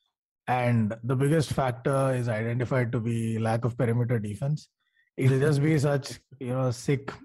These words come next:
Speaker 1: <laughs> Machiavellian, uh,
Speaker 2: Yeah, I think the
Speaker 1: uh,
Speaker 2: Sixers
Speaker 1: Evan
Speaker 2: defense
Speaker 1: Simmons.
Speaker 2: still can hold themselves together.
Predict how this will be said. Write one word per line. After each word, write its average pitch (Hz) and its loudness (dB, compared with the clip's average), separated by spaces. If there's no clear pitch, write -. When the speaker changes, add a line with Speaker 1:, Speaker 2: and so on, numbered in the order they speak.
Speaker 1:
<laughs> 151 0
Machiavellian, 135 2
uh, 85 -12
Speaker 2:
Yeah, 165 -4
I - -2
think - 0
the 143 -4
Speaker 1:
uh, 135 -8
Speaker 2:
Sixers 131 -4
Speaker 1:
Evan 131 2
Speaker 2:
defense 113 0
Speaker 1:
Simmons. 127 2
Speaker 2:
still 117 -2
can 110 -2
hold 110 -2
themselves 101 -4
together. 101 -6